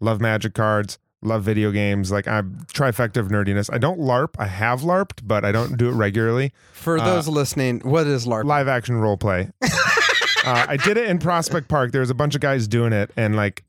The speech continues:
Speaker 1: I, I'm, I was bigger than them all, and I'm like, "I'll just take a battle axe and, and hit you all down." But I didn't have, like, the right armor, and they, they had their little javelins. It was an awful experience. That being said, I would be, like, the power nerd, and I think I would probably, um,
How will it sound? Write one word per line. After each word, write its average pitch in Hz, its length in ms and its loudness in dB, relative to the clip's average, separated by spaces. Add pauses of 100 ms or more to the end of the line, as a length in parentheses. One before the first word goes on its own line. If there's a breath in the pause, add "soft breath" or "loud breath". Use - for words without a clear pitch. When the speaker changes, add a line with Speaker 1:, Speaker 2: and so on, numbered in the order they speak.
Speaker 1:
I, 107 260 0 (140)
I'm, 113 260 0
I 113 120 2
was 104 160 0
bigger 110 280 2
than 107 120 2
them 110 100 0
all, 107 160 2
and 110 80 2
I'm 107 60 -2
like, 117 180 -4
"I'll 185 140 -6
just 123 160 -6
take 120 180 0
a 113 40 0
battle 143 340 -2
axe 104 240 0
and, 113 200 0
and 110 200 0
hit 127 200 2
you 143 120 0
all 127 100 0
down." 123 340 0
But 104 120 0
I 104 80 2
didn't 110 160 -2
have, 98 160 -2
like, 95 140 -4
the 123 80 -8
right 85 260 -4
armor, 170 520 0
and 127 120 0
they, 101 100 0
they 104 300 -2
had 95 160 0
their 98 140 0
little 90 180 -4
javelins. 147 840 0 (300)
It - 20 -2
was 120 120 2
an 113 60 2
awful 101 280 0
experience. 90 420 -4 (540 loud breath)
That 180 140 0
being 165 160 0
said, 131 280 0
I 147 220 0
would 143 160 0
be, 131 320 2
like, 123 320 -2
the - 80 -4
power 120 440 2
nerd, 120 540 0 (420)
and 120 140 0
I 117 60 4
think 151 320 -2
I 160 100 2
would 139 160 0
probably, 123 760 0
um, 104 540 2